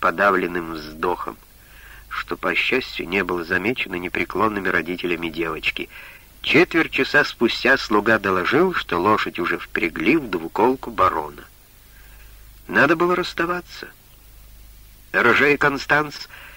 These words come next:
впервые увидели друг друга всего два часа тому назад, но им казалось, будто они знакомы с самого детства. Барон и виконт обменялись рукопожатием,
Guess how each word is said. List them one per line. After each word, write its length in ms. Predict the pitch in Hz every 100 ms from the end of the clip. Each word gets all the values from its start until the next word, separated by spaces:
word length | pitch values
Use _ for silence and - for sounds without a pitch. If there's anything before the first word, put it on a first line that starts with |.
| - -
впервые 640 | - 123 120 151 147 139
увидели 500 | - 113 135 135 127
друг 300 | 120 117 110
друга 300 | 87 143 139
всего 280 | 123 - 123
два 240 | 95 101 95
часа 300 | - - 135
тому 240 | 123 117
назад, 380 | 110 90 135 147
но 80 | 87
им 180 | 104 117
казалось, 760 | 123 92 120 147 110 - - - - - - -
будто 300 | 92 110 120
они 180 | 123 127
знакомы 540 | 107 113 - 139 127
с 40 | 110
самого 520 | - 143 180 170 147
детства. 640 | 110 82 85 - - - - - - - - - - - - - - - - - - - -
Барон 400 | 85 104 156 143
и 40 |
виконт 440 | 135 - 120 123 110
обменялись 640 | 92 92 101 98 90 -
рукопожатием, 960 | 87 92 85 80 80 123 151 - 151